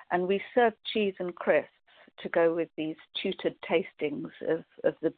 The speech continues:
different beers. And in the storeroom, I would just binge on it, the, these cubes of cheese and, and stuffing ready salted crisps into my mouth and more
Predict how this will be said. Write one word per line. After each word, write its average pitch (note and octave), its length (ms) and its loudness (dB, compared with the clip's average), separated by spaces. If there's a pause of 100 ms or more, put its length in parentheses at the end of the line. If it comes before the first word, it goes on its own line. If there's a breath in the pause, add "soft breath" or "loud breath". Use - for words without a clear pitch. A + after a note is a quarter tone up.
(120)
different D#3+ 400 -2
beers. D3+ 420 4 (880 loud breath)
And A#3+ 420 4 (100)
in A#3 220 2
the A3+ 100 2 (140)
storeroom, G#3+ 680 4 (100)
I A#3+ 180 4
would A3+ 180 0 (100)
just E3+ 200 -2 (800)
binge C4+ 400 4
on D3 180 -8
it, D3+ 220 -16
the, - 260 -8
these G3 200 -6 (380)
cubes A#3 360 0
of G3 80 -6 (180)
cheese F#3 500 -2
and, - 300 -6 (520)
and - 180 -4 (280)
stuffing F#3 640 -2 (200)
ready F3+ 380 2
salted F3 320 -6
crisps - 400 -4
into E3+ 240 -10
my E3 140 -2
mouth D#3+ 480 -4
and D3 180 -4
more F3+ 220 4